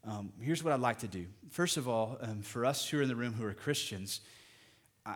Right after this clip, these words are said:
I'm already hearing the excitement about the series, and I'm glad you're excited. Challenge, maybe word of caution, a challenge. Can we just make sure that this is primarily what we're excited about? Can this be the driving force that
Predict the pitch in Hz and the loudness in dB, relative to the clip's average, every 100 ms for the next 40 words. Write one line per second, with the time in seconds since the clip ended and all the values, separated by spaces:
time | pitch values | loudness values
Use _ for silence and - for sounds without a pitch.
0 | - 131 135 151 170 165 - 156 156 147 | 2 2 6 8 8 6 4 4 6 4
1 | 120 - - 127 131 131 120 113 - 110 | 2 4 6 6 4 2 2 2 2 -2
2 | - 117 95 92 113 135 123 127 120 104 | -2 -2 -2 -2 0 0 2 2 0 0
3 | 104 - - 113 107 139 156 147 - - | -2 2 2 4 2 2 -2 -4 -14 -20
4 | - - - _ _ _ - - - - | -20 -20 -20 _ _ _ -18 -16 -18 -20
5 | - _ _ - 160 120 87 92 - - | -20 _ _ 4 6 6 2 -4 -8 -8
6 | - - 120 127 139 151 147 151 147 139 | -14 -6 2 4 4 4 2 2 2 0
7 | 123 127 117 - 104 90 90 - 117 139 | 2 0 -2 -4 -6 -6 -6 -4 0 2
8 | 165 202 - 160 139 - - 117 110 110 | 2 0 -2 -2 -2 -2 -2 -2 -2 -2
9 | 113 - - - - - - 104 - - | -4 -8 -20 -20 -20 -16 -10 -10 -10 -6
10 | 123 123 131 113 - 117 104 101 98 98 | 0 2 2 0 0 0 2 0 0 -2
11 | 92 98 107 92 92 95 90 90 - - | -4 -2 -2 -2 -2 -4 -6 -6 -16 -20
12 | _ _ _ _ _ _ _ - 123 110 | _ _ _ _ _ _ _ -4 0 4
13 | 151 - - 185 156 131 127 123 131 131 | 6 4 4 2 2 2 6 6 6 2
14 | - 120 117 117 - 98 | -2 -2 0 0 0 -2